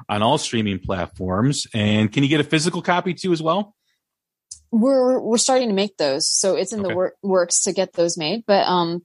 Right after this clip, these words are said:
Speaker 2: for right now, everything's, um, available on streaming services. Um,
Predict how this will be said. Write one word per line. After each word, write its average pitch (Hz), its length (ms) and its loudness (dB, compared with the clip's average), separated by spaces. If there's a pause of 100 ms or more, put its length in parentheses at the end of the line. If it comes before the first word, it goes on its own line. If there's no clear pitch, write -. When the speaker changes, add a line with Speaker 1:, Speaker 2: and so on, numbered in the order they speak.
Speaker 2:
for 214 120 2
right 190 200 2
now, 196 220 0
everything's, 190 520 0
um, 175 320 2
available 175 420 2
on 160 200 -2
streaming 247 440 -2 (100)
services. 359 720 0 (520)
Um, 180 420 2